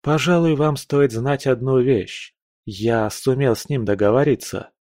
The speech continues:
Завтра мы вместе разыграем один спектакль, который заставит Святую Русь и их».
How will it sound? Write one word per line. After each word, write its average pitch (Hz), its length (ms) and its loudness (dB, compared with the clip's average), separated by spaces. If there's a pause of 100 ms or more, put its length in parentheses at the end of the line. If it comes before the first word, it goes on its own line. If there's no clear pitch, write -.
(340)
Завтра 139 580 0
мы 156 180 2
вместе 127 440 0
разыграем 123 680 2
один 117 240 2
спектакль, 135 720 -2 (260)
который 104 440 0
заставит 101 560 -2
Святую 101 520 0
Русь 127 380 0
и 123 320 0
их». - 200 -4